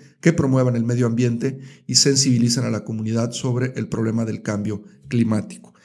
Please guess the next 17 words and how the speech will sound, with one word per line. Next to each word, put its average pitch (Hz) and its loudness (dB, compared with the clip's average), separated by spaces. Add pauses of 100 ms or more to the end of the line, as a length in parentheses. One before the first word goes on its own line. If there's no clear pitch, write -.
(260)
Vamos 180 2
a 185 4
seguir 160 4
con 135 0
el 120 2
número 135 2
nueve, 139 4
también 123 0
dentro 160 2
de 120 0
promoción 123 -4 (220)
y 123 0
educación. 117 0
El 127 4
número 160 4
nueve 147 6
es - -2